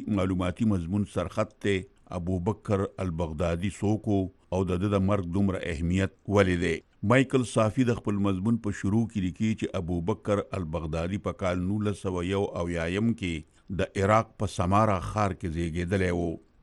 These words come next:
دی په سکول کې یو ډیر کمزوری طالب علم و او د نظر د کمی له وجې د عراق په فوج کې د برتي کېدو خواهش یې پوره شوی نو.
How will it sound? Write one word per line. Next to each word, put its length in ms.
دی 100
په 140
سکول 260
کې 180
یو 100
ډیر 120
کمزوری 480
طالب 380
علم 260
و 80
او 40
د 140
نظر 380
د 120
کمی 280
له 120
وجې 560
د 200
عراق 360
په 140
فوج 260
کې 160
د 140
برتي 320
کېدو 400
خواهش 480
یې 420
پوره 240
شوی 240
نو. 100